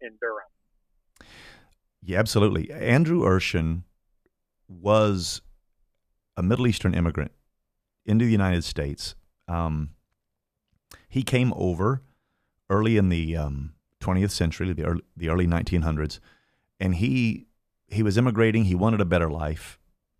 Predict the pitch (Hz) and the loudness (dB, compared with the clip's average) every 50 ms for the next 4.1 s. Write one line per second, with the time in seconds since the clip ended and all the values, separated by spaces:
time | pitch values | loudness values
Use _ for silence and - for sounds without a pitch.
0 | _ _ - 92 87 87 85 82 82 - - - - - - - - 90 90 80 | _ _ -4 -2 0 0 0 0 -2 -4 -6 -10 -18 -16 -12 -6 -4 -4 -4 -2
1 | 104 110 104 90 - - _ _ _ _ _ _ - - 95 92 98 123 107 87 | -4 -4 -4 -4 -8 -12 _ _ _ _ _ _ -10 -6 -2 2 2 2 2 2
2 | 85 87 80 85 98 95 85 - - 92 87 95 110 107 92 80 85 - - - | 0 0 0 2 2 0 0 -2 0 0 0 2 2 2 0 0 -2 -4 -2 -2
3 | 87 87 - 104 98 - 98 92 92 92 98 101 95 87 82 80 80 - - - | -2 -2 -2 -4 -2 0 0 0 0 0 0 0 2 2 0 0 -2 -4 -4 -4
4 | 120 117 | -4 -4